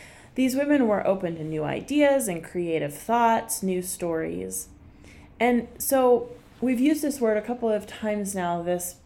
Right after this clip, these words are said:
patriarchal language, right? When we talk about patriarchal versus non-patriarchal leadership or hierarchical versus non-hierarchical leadership,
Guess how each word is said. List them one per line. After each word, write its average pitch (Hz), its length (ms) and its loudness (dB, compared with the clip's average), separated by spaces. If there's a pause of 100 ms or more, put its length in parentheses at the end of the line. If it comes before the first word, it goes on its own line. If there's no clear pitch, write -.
(140)
patriarchal 170 1200 0
language, 160 640 -6
right? 185 240 2
When 214 140 -2
we 226 100 2
talk 294 300 -4
about 208 380 0 (300)
patriarchal 190 1120 0
versus 180 420 -6
non-patriarchal 170 1080 -4
leadership 160 760 -2 (340)
or 170 380 4 (300)
hierarchical 208 840 2
versus 175 420 -4
non-hierarchical 170 1200 -2 (120)
leadership, 165 640 -2